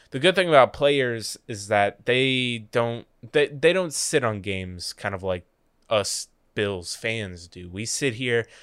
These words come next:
and we, we got nothing. We're like, "Oh, man," but they're already moved on. Now, granted, going into the bye week, they have a few more days that they have to sit on it because they don't have the next game they're preparing for. But in the N F L,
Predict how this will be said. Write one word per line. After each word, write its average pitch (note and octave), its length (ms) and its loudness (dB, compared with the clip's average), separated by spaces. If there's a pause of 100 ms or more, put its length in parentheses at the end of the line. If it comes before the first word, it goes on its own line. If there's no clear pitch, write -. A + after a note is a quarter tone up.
(400)
and A2+ 140 -4
we, C#3+ 180 -4
we C3+ 240 -4
got A#2 240 4
nothing. G2+ 480 -2
We're C3 140 -2
like, A#2+ 240 0
"Oh, C3 220 0
man," A2+ 360 -4
but A2+ 160 -2
they're F#3+ 180 6
already B2+ 300 2
moved A#2 320 -6
on. D3+ 300 0 (720)
Now, D3 140 2
granted, D3+ 380 0
going C3 300 -2
into A#2+ 160 -6
the G#2 80 -8
bye A#2+ 280 6
week, A#2 280 -4
they C3 120 2
have A2 140 6
a G2+ 60 -4
few C3 200 -6
more G#2+ 200 -2
days A#2 340 0
that G2+ 160 -12
they A2 120 0
have F#2+ 140 -2
to G2+ 80 -8
sit G2+ 260 -2
on G2+ 180 -4
it G#2 100 -10
because G2+ 260 -10
they A2 100 0
don't G#2 160 -2
have G2+ 160 -2
the G#2 80 -2
next G2 260 -6
game A2 260 -4
they're G2 100 -8
preparing C3 520 -4
for. G2+ 340 -8 (760)
But C3 300 2
in D#3+ 160 0
the C3 180 -2
N B2 140 -2
F G#2 180 -6
L, A2 360 6